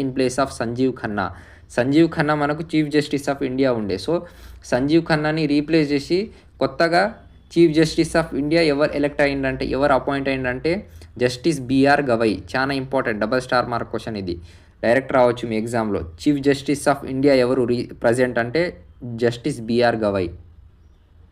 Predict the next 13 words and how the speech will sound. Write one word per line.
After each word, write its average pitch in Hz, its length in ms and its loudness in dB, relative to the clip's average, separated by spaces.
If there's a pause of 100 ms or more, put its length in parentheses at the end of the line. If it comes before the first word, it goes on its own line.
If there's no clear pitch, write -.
(340)
ఓకే, 120 140 0 (100)
నెక్స్ట్ 139 260 -6
క్వశ్చన్. 165 300 0 (380)
Who 170 80 8 (100)
has 175 140 6 (120)
recently 175 500 2
became 165 320 2
the 151 140 2
new 165 120 2 (140)
M 147 180 0
D 175 60 4 (160)
and 156 160 -2
C - 40 -14